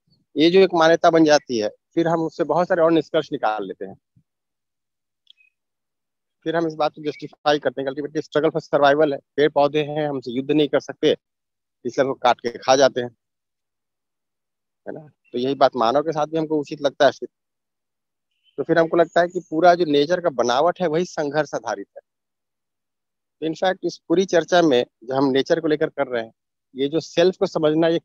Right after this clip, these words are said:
core issue है। self को ना समझें तो nature को लेकर ये भ्रांतियां बनी रहती हैं। एक तो हमारा nature के साथ जीना कैसे हो ये clear नहीं होता, है ना? दूसरे हम बहुत सारी भ्रामक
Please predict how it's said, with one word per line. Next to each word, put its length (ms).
core 200
issue 260
है। 60
self 260
को 100
ना 160
समझें 440
तो 120
nature 440
को 100
लेकर 420
ये 120
भ्रांतियां 560
बनी 180
रहती 280
हैं। 80
एक 80
तो 120
हमारा 340
nature 320
के 60
साथ 120
जीना 320
कैसे 340
हो 140
ये 100
clear 280
नहीं 140
होता, 200
है 1300
ना? 80
दूसरे 320
हम 80
बहुत 160
सारी 140
भ्रामक 480